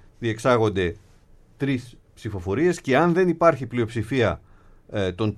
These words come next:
τριών πέμπτων, έτσι, των εκατόν ογδόντα βουλευτών και στην τρίτη ψηφοφορία, τότε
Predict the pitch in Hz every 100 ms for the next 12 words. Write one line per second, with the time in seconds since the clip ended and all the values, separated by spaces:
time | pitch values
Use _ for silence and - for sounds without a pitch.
0 | - _ 135 131 123 110 120 92 85 120
1 | 123 - 101 101 98 117 101 117 107 98
2 | 95 120 107 101 127 113 107 120 123 85
3 | - 101 87 85 123 180 196 - - -
4 | _ _ - 175 175 208